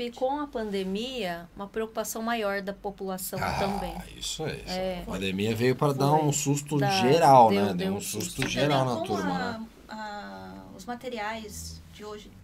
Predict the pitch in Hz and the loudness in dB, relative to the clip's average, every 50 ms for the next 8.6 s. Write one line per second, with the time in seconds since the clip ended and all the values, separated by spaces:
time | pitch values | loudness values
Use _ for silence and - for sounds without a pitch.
0 | - - 233 254 254 - 349 - 381 - - 285 294 320 - 254 262 247 202 226 | -12 -10 -10 -10 -8 -8 -8 -8 -8 -4 -4 -4 -4 -4 -6 -8 -8 -6 -6 -8
1 | 214 196 196 180 180 175 175 180 185 - - - 190 233 240 226 240 226 226 220 | -8 -8 -8 -8 -8 -8 -10 -12 -14 -16 -16 -14 -10 -10 -8 -8 -8 -8 -8 -6
2 | 226 254 269 277 269 269 269 269 277 277 - - - - - - - - - - | -6 -6 -8 -8 -12 -12 -12 -12 -12 -12 -14 -14 -18 -20 -20 -20 -20 -20 -20 -20
3 | - - 214 247 240 - - - - - - - 359 370 339 330 311 - 233 240 | -12 -8 -8 -8 -8 -10 -18 -20 -20 -12 -10 -10 -8 -8 -8 -10 -10 -10 -10 -8
4 | 233 220 208 180 165 160 151 - - 190 196 190 190 180 180 175 175 175 175 - | -8 -8 -10 -10 -12 -14 -14 -14 -12 -10 -6 -4 -4 -4 -4 -6 -10 -12 -14 -18
5 | - - 185 185 180 175 170 175 - - - - - - - - - 220 226 226 | -16 -12 -10 -8 -8 -8 -10 -14 -18 -20 -20 -20 -20 -20 -18 -10 -6 -6 -6 -6
6 | 233 240 - - 240 233 233 233 233 214 220 214 208 208 - - 196 196 190 190 | -6 -8 -8 -8 -8 -8 -6 -8 -8 -8 -8 -10 -10 -10 -10 -10 -8 -8 -6 -6
7 | 190 196 190 202 208 208 202 202 196 190 180 - - - - - 214 220 226 233 | -6 -8 -8 -8 -8 -8 -8 -8 -10 -10 -12 -16 -20 -20 -14 -10 -8 -6 -4 -4
8 | 226 190 190 190 190 196 208 214 - - - | -4 -4 -4 -4 -6 -6 -8 -10 -14 -14 -14